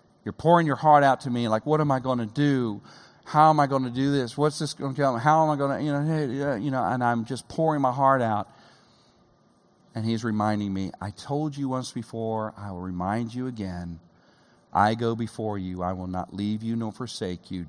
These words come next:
Do not be afraid and do not be discouraged." And you know what? It's very possible that someone here today has been going through something in your life.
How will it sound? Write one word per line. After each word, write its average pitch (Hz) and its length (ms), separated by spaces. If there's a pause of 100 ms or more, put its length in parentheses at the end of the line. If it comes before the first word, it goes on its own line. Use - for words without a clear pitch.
Do 95 180
not 101 380
be 98 280
afraid 80 760 (560)
and 76 240
do 90 160
not 87 320
be 78 340
discouraged." 53 680 (260)
And 113 80
you 156 60
know 269 100
what? 208 320 (240)
It's 104 140
very 120 220
possible 113 720 (280)
that 104 120
someone 139 540
here 139 340
today 107 680 (1600)
has 104 160
been 101 240
going 110 300
through 110 160
something 127 500
in 127 140
your 127 240
life. 95 680